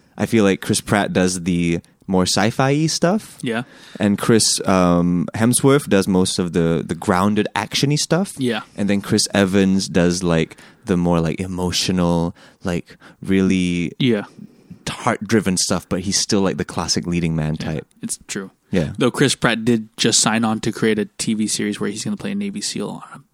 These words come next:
Speaker 2: bout of revenge.
Speaker 1: Mm,
Speaker 2: Can't
Speaker 1: yeah, I
Speaker 2: wait.
Speaker 1: heard about that.
Speaker 2: I can't wait. Uh, but yeah,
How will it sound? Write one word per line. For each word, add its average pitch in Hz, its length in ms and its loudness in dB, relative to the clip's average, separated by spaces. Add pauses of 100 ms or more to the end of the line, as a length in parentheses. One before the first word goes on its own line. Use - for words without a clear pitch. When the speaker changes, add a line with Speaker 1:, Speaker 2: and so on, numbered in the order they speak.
(100)
Speaker 2:
bout 208 200 -8
of 208 140 -16
revenge. - 640 -16 (100)
Speaker 1:
Mm, 107 120 2
Speaker 2:
Can't 92 120 2
Speaker 1:
yeah, 82 60 2
I 78 40 0
Speaker 2:
wait. 87 80 -2
Speaker 1:
heard 98 120 2
about 76 220 -2
that. 69 240 -4 (100)
Speaker 2:
I - 40 -20
can't - 200 -14
wait. - 160 -10 (340)
Uh, 120 360 2
but - 340 -2
yeah, 311 300 0